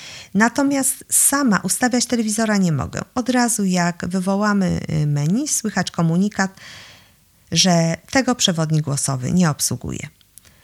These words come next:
A gdy podłączę pendrive'a, słyszę informację o tym, że wykryto urządzenie,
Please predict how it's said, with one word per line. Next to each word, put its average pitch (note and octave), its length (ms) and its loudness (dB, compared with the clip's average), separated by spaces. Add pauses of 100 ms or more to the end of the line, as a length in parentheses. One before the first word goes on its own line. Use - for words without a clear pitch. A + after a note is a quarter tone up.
(200)
A A3+ 60 0
gdy G#3+ 180 -2
podłączę A#3+ 720 -2
pendrive'a, A#3 540 0
słyszę A3+ 300 0
informację F#3 640 0
o C#3+ 100 -4
tym, C#4+ 200 -2
że C#4 120 2
wykryto G3 460 -2
urządzenie, D3 540 -2